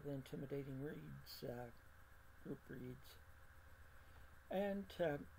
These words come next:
well, anyway, and also I did a poll at the beginning of December for, for, uh, the group to, for members of the group to decide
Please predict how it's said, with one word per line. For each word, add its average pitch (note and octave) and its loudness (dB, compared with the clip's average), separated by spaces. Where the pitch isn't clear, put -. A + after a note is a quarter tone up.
well, F3+ 8
anyway, D#3 4
and D3+ 2
also D3 10
I D3 6
did F3 4
a D#3 6
poll F3 6
at C#3+ 8
the - 0
beginning D3 4
of D3 6
December C3+ 2
for, - 4
for, C3+ 6
uh, C3 4
the C#3 0
group A#2 -2
to, C3+ 2
for C#3 4
members D3+ 4
of E3+ 6
the D#3+ 0
group E3 0
to D#3 0
decide D3 2